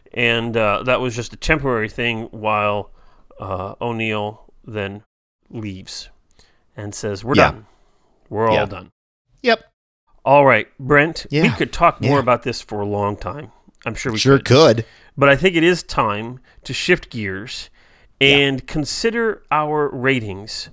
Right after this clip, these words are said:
Speaker 1: for this episode.
Speaker 2: Mm-hmm.
Speaker 1: And so I ask you, how many chevrons out of seven does The Other Side, episode number two of season four,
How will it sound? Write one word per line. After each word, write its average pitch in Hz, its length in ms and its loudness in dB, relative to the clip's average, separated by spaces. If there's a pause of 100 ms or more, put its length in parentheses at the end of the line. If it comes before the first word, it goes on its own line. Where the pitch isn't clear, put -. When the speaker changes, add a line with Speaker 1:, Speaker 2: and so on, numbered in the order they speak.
(120)
Speaker 1:
for 131 280 -4
this 117 220 -4
episode. - 460 -8 (560)
Speaker 2:
Mm-hmm. 113 640 -2 (280)
Speaker 1:
And 113 120 -8
so 254 180 0
I 240 120 2
ask 175 280 0
you, 117 320 -6
how - 280 -4
many 220 340 -4
chevrons 135 880 -2
out 143 220 0
of 320 100 -8
seven 170 540 -2 (300)
does 160 260 2
The 202 140 -2
Other 202 280 2
Side, 107 580 0 (240)
episode 233 480 2
number 240 220 2
two 139 440 -2
of 101 120 -10
season 294 420 -2
four, 110 600 -4